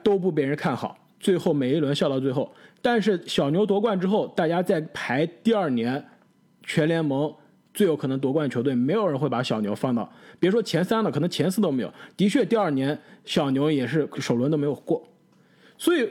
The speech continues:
不能说大家，哎，在这支球队夺冠之后，觉得这个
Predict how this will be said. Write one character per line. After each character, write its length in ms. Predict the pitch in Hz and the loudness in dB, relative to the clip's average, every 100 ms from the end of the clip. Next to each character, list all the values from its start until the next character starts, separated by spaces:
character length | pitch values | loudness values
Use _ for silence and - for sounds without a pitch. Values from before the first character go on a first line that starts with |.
| - - _ _ _ _ | -6 -20 _ _ _ _
不 140 | - 339 | 0 2
能 200 | 262 302 | 2 0
说 360 | - 311 294 240 - - | 0 2 2 -2 -10 -2
大 120 | 240 | 0
家， 200 | 220 226 185 | 2 0 0
哎， 200 | 196 233 | -2 -2
在 160 | - 233 | 0 0
这 140 | 220 | 2
支 100 | 240 | 0
球 160 | 226 185 | 2 2
队 220 | 220 190 | 2 2
夺 200 | 151 190 | 0 0
冠 160 | 214 190 | 0 2
之 80 | 214 | 2
后， 140 | 202 | 2
觉 140 | 151 | 0
得 120 | 180 180 | 0 0
这 120 | 190 | 0
个 160 | 156 | 0